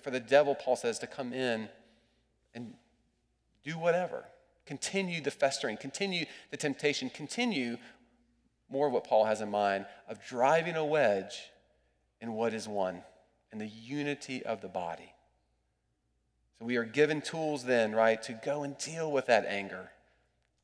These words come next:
right, to go and, um, to meet with our brothers and sisters, to, to receive that forgiveness and offer that forgiveness. That's our calling. You have the resources of that. Where is it? It's back in verse thirty-two, right, right before five one.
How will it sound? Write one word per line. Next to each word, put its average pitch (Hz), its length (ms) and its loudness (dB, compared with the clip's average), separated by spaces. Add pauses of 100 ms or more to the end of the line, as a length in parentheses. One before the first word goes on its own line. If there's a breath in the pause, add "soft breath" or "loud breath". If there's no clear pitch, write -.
(120)
right, 120 200 4
to 156 180 -6
go 156 240 6
and, 147 280 4
um, 131 400 6
to 135 80 -6
meet 147 240 -4
with 151 140 2
our 135 80 8
brothers 123 300 6
and 117 80 -4
sisters, 107 640 -4 (380 soft breath)
to, 139 240 -2
to - 120 -10
receive 175 680 0
that 170 180 6
forgiveness 160 460 0
and 143 100 -4 (120)
offer 170 360 4
that 127 240 8
forgiveness. 123 500 2
That's 156 280 -2
our 170 120 8
calling. 165 540 2 (260 loud breath)
You 175 140 -4
have 208 140 6
the 208 80 4
resources 147 520 2
of 101 100 -4
that. 117 260 6
Where 143 180 6
is 131 160 4
it? 95 160 -4 (720)
It's - 100 -20
back 143 220 6
in 135 100 -2
verse 143 180 2
thirty-two, 139 640 -4
right, 117 160 6
right 131 100 4
before 127 260 -6
five 127 300 6
one. 117 320 2